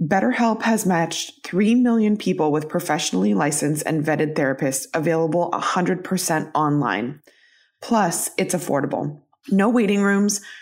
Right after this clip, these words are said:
no traffic, no endless searching for the right therapist. Learn more and save ten percent off your first month at betterhelp dot com slash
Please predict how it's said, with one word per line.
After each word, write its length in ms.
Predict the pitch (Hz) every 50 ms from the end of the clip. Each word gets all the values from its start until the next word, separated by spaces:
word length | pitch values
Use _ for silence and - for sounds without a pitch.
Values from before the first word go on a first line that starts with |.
| - _
no 180 | - 175 175 190
traffic, 600 | 190 - 190 156 151 151 151 156 151 147 147 - - - - - - -
no 260 | - 180 175 180 185
endless 340 | - 175 165 160 170 180 -
searching 340 | - 165 160 165 170 165 165
for 140 | 165 170 151
the 80 | 151
right 260 | - 131 131 143 -
therapist. 640 | - 127 120 117 120 - - - 151 - - - - - _ - - - - - _ -
Learn 360 | - 175 180 190 226 262 254
more 420 | 220 185 160 143 135 143 147 147 -
and 180 | - 170 175 170
save 280 | - - 175 165 156 160
ten 260 | - - 180 185 185
percent 400 | - 233 240 233 - 214 190 170
off 180 | 160 180 175
your 100 | - 160 151
first 360 | 156 - 151 165 190 - -
month 340 | 160 131 123 127 - - - - - - - - - _
at 260 | - 151 147 - 175 156
betterhelp 640 | 180 180 196 214 202 - 208 190 180 180 - - - - 151
dot 320 | 170 165 170 - - -
com 460 | - 220 196 175 165 160 160 165 170 165 - - - _
slash 580 | - - - 180 165 151 147 151 151 - -